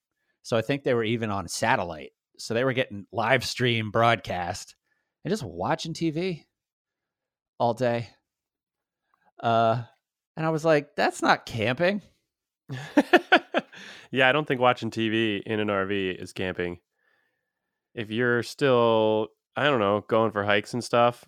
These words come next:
Speaker 2: cooking food outside on a fire.
Speaker 1: Maybe. Maybe
Speaker 2: I'd
Speaker 1: that's
Speaker 2: count
Speaker 1: still
Speaker 2: that as
Speaker 1: camping.
Speaker 2: camping.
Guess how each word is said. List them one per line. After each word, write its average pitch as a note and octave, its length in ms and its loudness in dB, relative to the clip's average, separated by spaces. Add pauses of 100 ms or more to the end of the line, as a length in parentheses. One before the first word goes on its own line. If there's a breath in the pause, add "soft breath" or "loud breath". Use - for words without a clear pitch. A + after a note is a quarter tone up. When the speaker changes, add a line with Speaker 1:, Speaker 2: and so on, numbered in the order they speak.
(120)
Speaker 2:
cooking A2+ 300 -4
food A2 240 0
outside G#2+ 400 2
on G#2 80 0
a F#2+ 60 -4
fire. A2+ 480 0 (1400)
Speaker 1:
Maybe. D3+ 460 0 (360)
Maybe C#3+ 200 0
Speaker 2:
I'd E3 60 2
Speaker 1:
that's E3 100 0
Speaker 2:
count B2+ 100 2
Speaker 1:
still A#2 100 2
Speaker 2:
that G#2+ 100 2
as F3 40 2
Speaker 1:
camping. F3+ 200 0
Speaker 2:
camping. B2+ 280 0